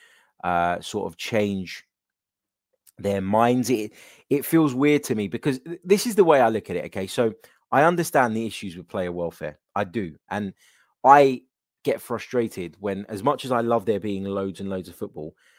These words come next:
I hate it when Arsenal go into periods of, le-, let's say, s-, nine days where they've got three games. Because that means that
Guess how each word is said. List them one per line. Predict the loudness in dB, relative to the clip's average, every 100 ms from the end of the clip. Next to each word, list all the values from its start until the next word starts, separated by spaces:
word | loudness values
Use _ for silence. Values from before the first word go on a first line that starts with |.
| _ _ -2
I | 2 4
hate | 2 -4 -4 -4
it | -8 -8
when | -6
Arsenal | -6 -6 -8 -6
go | -6
into | -6 -10
periods | -12 -8 -6 -8 -8
of, | -12
le-, | -10 -12
let's | -8 -8 -6
say, | -8 -8 -10
s-, | -14 -12 -12 -14 _ _
nine | -6 -2 -2 -4 -6
days | -6 -6 -14 _ _ _ _ _
where | -6
they've | -4 -4
got | -8 -10
three | -10 -10 -8
games. | -10 -10 -14 -20 _ _ _ _ _ _ _ _ _ _ _ _ _ _ _ _ -10
Because | -10 -2 2 2 0 -6 -12 _ _ _ _ _ _ _ _ _ _ _ _ _ _ -16
that | -4 4 6 6
means | 0 0 -2 -8 -12 -16 -18 _ -12
that | -2 -2 -4